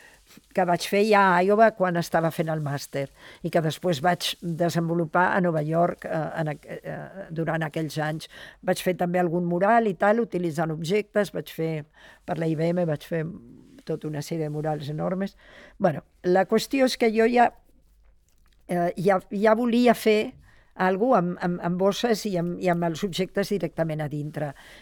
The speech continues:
Vaig tornar de Nova York i jo era amiga de la Beth Galí perquè jo treballava amb el seu pare durant un temps, amb el dissenyador Jordi Galí. Eh, vaig treballar un temps quan estudiava l'arqu-, arquitectura tècnica aparellador. I la Beth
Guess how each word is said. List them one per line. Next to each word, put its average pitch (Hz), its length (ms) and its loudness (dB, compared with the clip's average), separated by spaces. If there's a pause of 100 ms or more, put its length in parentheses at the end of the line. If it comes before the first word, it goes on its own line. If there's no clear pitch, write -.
Vaig 196 220 0
tornar 262 320 4
de 262 80 4
Nova 240 180 6
York 240 320 4
i 226 140 0
jo 214 100 6
era 233 140 6
amiga 226 320 2
de 240 100 4
la 196 140 4
Beth 202 180 0
Galí 208 380 2 (500)
perquè 196 340 4
jo 202 480 8
treballava 190 480 6
amb 196 140 2
el 160 80 -4
seu 190 180 -2
pare 156 300 0
durant 156 260 -4
un 156 140 -4
temps, 151 380 -6 (260)
amb 156 180 -2
el 156 80 -2
dissenyador 160 640 2
Jordi 165 320 0
Galí. 196 240 0 (640)
Eh, 165 320 0
vaig 175 240 -2
treballar 175 320 4
un 170 80 -2
temps 165 240 -2
quan 214 160 -2
estudiava 147 580 -2
l'arqu-, 147 300 -10
arquitectura 151 580 -6
tècnica 147 440 -8
aparellador. 139 420 -8 (640)
I 220 160 6
la 214 80 10
Beth 226 460 4